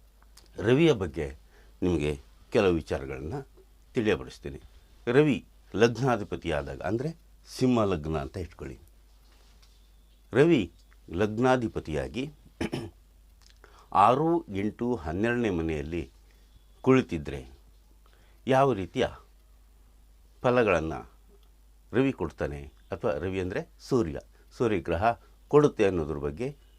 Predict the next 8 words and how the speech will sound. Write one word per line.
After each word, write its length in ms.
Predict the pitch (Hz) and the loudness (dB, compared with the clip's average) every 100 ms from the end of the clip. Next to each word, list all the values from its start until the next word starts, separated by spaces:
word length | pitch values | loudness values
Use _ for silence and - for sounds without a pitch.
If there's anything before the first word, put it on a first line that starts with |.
| _ | _
ಸ್ವಲ್ಪ 240 | - 117 - | -2 -2 2
ವಿವರಣೆ 440 | 80 78 73 76 | 0 0 -4 -4
ಕೊಡ್ತೇನೆ. 440 | - 57 - 67 90 - - - - - - - - _ - | -8 -14 -12 -10 -10 -14 -20 -20 -20 -20 -20 -20 -20 _ -4
ಇನ್ನೊಂದು 440 | 139 170 190 156 139 | 2 4 6 4 4
ನೆನ್ಪಿಟ್ಕೊಳ್ಳಿ, 680 | 107 107 107 87 - 80 101 - _ _ _ _ _ _ - - - _ - _ - - - - - - - _ - - _ - - - - - - _ - - - - - | 2 0 -2 -8 -4 -4 -6 -10 _ _ _ _ _ _ -20 -20 -20 _ -20 _ -20 -20 -20 -20 -20 -20 -20 _ -20 -20 _ -20 -20 -20 -20 -20 -20 _ -20 -20 -20 -20 2
ಆರನೇ 340 | 95 147 175 190 | 4 6 6 6
ಮನೆಯಲ್ಲಿ 460 | 160 147 131 127 117 | 6 4 2 2 0
ಕೂತಿರುವಂತಹ 840 | - 113 113 104 95 85 80 71 | -2 -2 -2 0 -2 -2 -4 -8